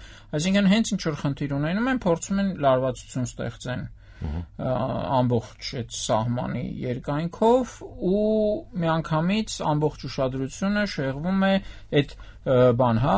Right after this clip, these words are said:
Speaker 1: հայրենիքը վտանգված է այդ կարգախոսով, ը, ցանկացած հարց փորձում են փակել, լուծել։ Օրինակ,
Speaker 2: Ավելի
Speaker 1: եկի-
Speaker 2: կոնկրետացնենք, ով է խնդիր ունենում, Ալիևը։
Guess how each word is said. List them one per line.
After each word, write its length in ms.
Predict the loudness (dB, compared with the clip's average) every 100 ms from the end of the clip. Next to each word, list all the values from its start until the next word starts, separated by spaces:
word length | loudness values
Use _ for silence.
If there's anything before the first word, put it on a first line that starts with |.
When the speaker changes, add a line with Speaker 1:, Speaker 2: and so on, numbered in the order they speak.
| 6
Speaker 1:
հայրենիքը 600 | 6 6 4 2 0 0
վտանգված 680 | 0 0 0 2 2 0 -2
է 80 |
այդ 300 | -4 -4 -8
կարգախոսով, 1000 | 2 2 2 -2 -4 -4 -8 -2 0 0
ը, 220 | -2 -18 -20 -20 -16 -14 -12 -6
ցանկացած 680 | 0 0 2 -2 0 -2
հարց 340 | 0 2 2 -2
փորձում 500 | -4 -4 -4 -4 -2
են 100 | -2
փակել, 600 | 0 2 2 2 0 2
լուծել։ 480 | 2 2 4 4 4
Օրինակ, 400 | 4 4 4 2
Speaker 2:
Ավելի 180 | 2 4
Speaker 1:
եկի- 140 | 6
Speaker 2:
կոնկրետացնենք, 680 | 6 4 2 2 2 2 2
ով 160 | 4 4
է 80 | 2
խնդիր 380 | -2 -8 -8 -8
ունենում, 320 | -8 -6 -4
Ալիևը։ 400 | -2 -2 -4